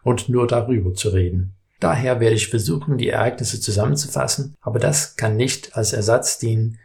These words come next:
dass du selber den Text durchliest. In dem folgenden Abschnitt finden wir, dass Petrus nach Joppe gegangen ist. In Apostelgeschichte neun sechsunddreißig hören wir,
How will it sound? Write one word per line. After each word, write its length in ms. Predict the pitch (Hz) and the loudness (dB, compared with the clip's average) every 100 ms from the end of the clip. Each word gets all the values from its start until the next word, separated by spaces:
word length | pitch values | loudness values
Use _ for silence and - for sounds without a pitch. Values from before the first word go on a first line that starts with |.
| - | -4
dass 240 | 98 - | -4 -2
du 160 | 147 143 | 0 0
selber 420 | 120 175 185 98 | 2 2 2 0
den 160 | 104 101 | 0 -2
Text 300 | 101 - 117 | -2 -2 0
durchliest. 640 | 104 - 127 127 - - _ _ _ _ _ _ _ _ _ _ _ _ _ _ _ | 0 0 -8 -12 -14 -18 _ _ _ _ _ _ _ _ _ _ _ _ _ _ _
In 120 | 190 | 4
dem 100 | 180 | 4
folgenden 460 | 147 208 175 135 127 | 4 6 6 4 2
Abschnitt 420 | 113 - - 113 | 0 -2 -2 -2
finden 320 | - 117 107 | -2 -2 -2
wir, 180 | 107 107 | 2 4
dass 240 | 113 107 - | 6 2 2
Petrus 460 | 123 127 127 113 | 0 0 -2 0
nach 220 | 113 101 | -2 -2
Joppe 340 | - 127 107 101 | 0 -2 -2 -6
gegangen 500 | - - 98 92 92 | -6 -2 2 4 4
ist. 440 | 92 90 - - _ _ _ _ _ | 0 -4 -8 -14 _ _ _ _ _
In 120 | - 120 | -2 -2
Apostelgeschichte 880 | 101 - 139 - 123 117 120 - 107 | -2 0 0 0 -2 -2 -4 -2 0
neun 320 | 104 107 123 | 2 2 2
sechsunddreißig 880 | 113 110 110 101 110 117 101 113 - | 0 0 -4 -2 0 0 -2 -4 0
hören 280 | 107 101 95 | 0 0 0
wir, 240 | 113 175 | 0 -2